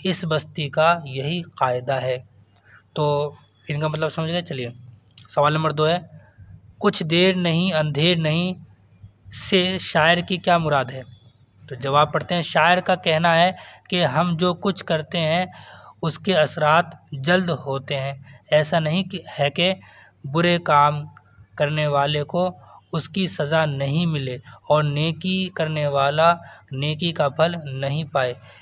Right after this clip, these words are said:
इस दुनिया में किसी के साथ इंसाफ़ी नहीं होता। ये आप सही तरीके से, अ, अपनी कॉपी में उतार लें, मैं इसे, अ,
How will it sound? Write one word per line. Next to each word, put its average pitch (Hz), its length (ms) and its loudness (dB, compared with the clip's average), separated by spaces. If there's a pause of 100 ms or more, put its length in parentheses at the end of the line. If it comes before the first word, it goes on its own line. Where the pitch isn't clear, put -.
(200)
इस 165 140 -2
दुनिया 160 360 0
में 185 320 -2 (340)
किसी 185 320 -4
के 170 200 -6
साथ 143 300 2 (220)
इंसाफ़ी 139 920 -4
नहीं 147 220 -4
होता। 131 240 -2 (400)
ये 151 100 4
आप 160 260 4
सही 156 260 -2
तरीके 156 320 0
से, 175 160 -2
अ, 143 500 0
अपनी 151 260 -2
कॉपी 147 280 -2
में 143 100 -2
उतार 135 220 2
लें, 156 100 -2
मैं 143 260 -4
इसे, - 320 -8
अ, 127 640 0